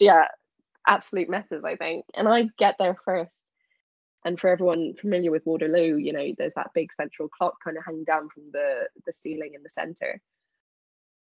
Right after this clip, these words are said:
And I stood there, I was like, "I'll meet you under the clock." And then I was like, "What? Why am I meeting someone in the busiest station in the U K under a clock, which is literally in the middle?" 'Cause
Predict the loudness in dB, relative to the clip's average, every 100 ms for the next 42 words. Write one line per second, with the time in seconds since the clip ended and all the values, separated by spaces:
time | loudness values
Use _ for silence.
0 | -4 2 4 2 2 2 4 2 4 2
1 | 0 -4 -6 -4 -2 -2 -4 -8 -6 -4
2 | -4 -6 -6 -4 -4 -4 -4 -2 -2 -2
3 | -6 -10 -8 2 2 2 0 -4 -2 -2
4 | 0 -2 -2 0 0 0 -2 0 -2 -2
5 | -4 -2 -2 -2 -4 -4 -2 -2 -4 -6
6 | -6 -6 -2 0 0 -4 -6 -6 -4 -4
7 | -4 -2 0 0 -2 -2 0 0 0 -4
8 | -16 -14